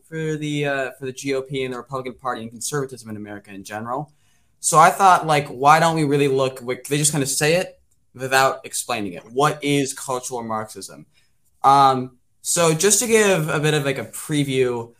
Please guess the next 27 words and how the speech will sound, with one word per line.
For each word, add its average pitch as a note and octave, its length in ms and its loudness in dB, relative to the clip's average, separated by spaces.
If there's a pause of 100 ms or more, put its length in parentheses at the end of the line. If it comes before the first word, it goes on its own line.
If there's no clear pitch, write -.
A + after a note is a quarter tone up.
(160)
cultural F#3+ 420 0
Marxism, D3 840 0 (460)
talking D3+ 380 0
point D3+ 180 -2
used C3 180 -2
by B2+ 80 -4
the A#2+ 80 -8
G A#2+ 240 -6
O A2+ 100 -6
P, A2+ 460 -10 (400)
um, B2+ 540 4
is, C#3 520 0
uh, D3 140 2
the, D3 200 -2
the D3 200 -2
general E3+ 320 0
belief D3 460 -2
that B2+ 140 -4
s-, - 280 -4
some D3 480 0
people C#3+ 580 -4
are, C3 100 -2
u-, B2+ 280 -4
are B2 120 0
of A#2 260 -10
Marxist B2 560 -6
belief A#2+ 500 -10